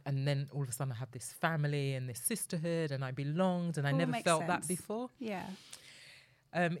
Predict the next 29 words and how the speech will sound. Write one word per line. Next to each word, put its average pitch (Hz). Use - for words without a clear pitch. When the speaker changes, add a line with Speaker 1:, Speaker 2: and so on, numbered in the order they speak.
Speaker 1:
it 196
did 208
fall 226
apart, 190
and 151
I 147
left 156
when 147
I 147
was 139
probably 170
about 196
thirty-five, 151
thirty-six. -
Um, 143
very 202
lost, 139
um, 147
probably 175
suffered 147
from 143
a 139
bit 139
of 135
depression -
at 196
that 110
Speaker 2:
Depression. 120
Speaker 1:
time 135